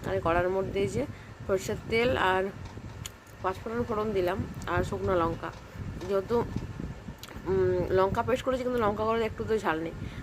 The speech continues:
ওই জন্য আর শুকনো লঙ্কা ফোড়ন দিলাম যাতে একটু হালকা ঝাল হয়, যেহেতু ভাতের সাথে খাবো। আর এরপর দিয়ে দিলাম পেঁয়াজ, লঙ্কা, টমেটো পেস্ট, আর রসুন পেস্ট করতে আজ ভুলে গেছি,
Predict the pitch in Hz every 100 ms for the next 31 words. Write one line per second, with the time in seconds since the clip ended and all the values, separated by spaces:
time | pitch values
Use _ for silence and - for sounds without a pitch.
0 | - 185 196 214 214 - 185 196 202 190
1 | 202 190 185 - - - - 190 202 208
2 | 220 254 247 226 - 233 - 240 214 220
3 | 214 202 196 190 - - - - - 220
4 | 220 196 185 202 208 208 - 180 185 -
5 | - - - - - 196 202 214 202 208
6 | 196 214 226 269 - - - - 202 196
7 | 202 233 - - - - - 196 196 196
8 | 220 220 208 196 190 208 160 160 - -
9 | - - - - - - - - - -
10 | - - 196 226 240 214 208 208 190 180
11 | 170 190 208 220 220 240